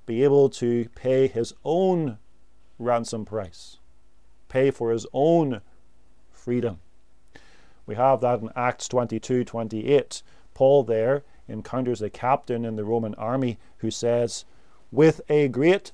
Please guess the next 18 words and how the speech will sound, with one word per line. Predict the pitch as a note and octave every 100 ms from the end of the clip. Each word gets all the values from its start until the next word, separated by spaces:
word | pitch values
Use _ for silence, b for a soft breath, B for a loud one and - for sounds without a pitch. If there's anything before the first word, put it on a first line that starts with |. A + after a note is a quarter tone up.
| -
sum | - - D#3+ E3 -
of | C#3 A#2+
money | B2+ C3+ E3+ D3+ G2 - -
obtained | A#2+ G2+ - C#3 C3+ A#2+ -
I | A2+ A2+ A#2 A2 -
this | A2 A2 - - - - - - -
freedom." | - A2+ A2 G2+ - - - - - - - - - - - - - - -
This | C#3+ D3
captain | - F3+ - E3+ B2+
then | A2+ G#2+ D3 - b b b
had | - D#3+ E3+ D3
before | D3 D3 - G3 E3 D3+
been | B2+ D#3+
a | C#3
slave | - C#3 E3 C4+ A#3+
of | F#3+
some | - C3 A#2
kind, | - G#2+ A2 E3